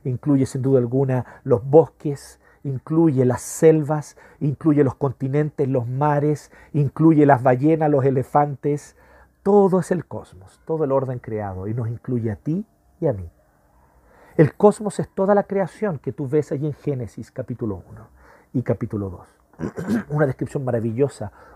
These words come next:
universal, de cómo todo fue creado por Dios. El cosmos incluye la luz,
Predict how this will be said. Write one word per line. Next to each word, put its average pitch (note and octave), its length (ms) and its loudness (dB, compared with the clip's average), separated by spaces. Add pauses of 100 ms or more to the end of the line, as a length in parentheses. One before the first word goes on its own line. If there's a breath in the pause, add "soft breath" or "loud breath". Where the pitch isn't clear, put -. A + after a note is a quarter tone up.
universal, A#2+ 720 -2 (360 soft breath)
de A#2+ 220 -2
cómo C#3 300 2
todo F#3+ 360 0
fue - 180 -10
creado B2+ 320 -2
por G#2 180 -12
Dios. F#2+ 320 -12 (220 soft breath)
El A#2 180 -6
cosmos C3+ 420 -6
incluye B2+ 360 -4
la A2+ 100 0
luz, A2 580 -6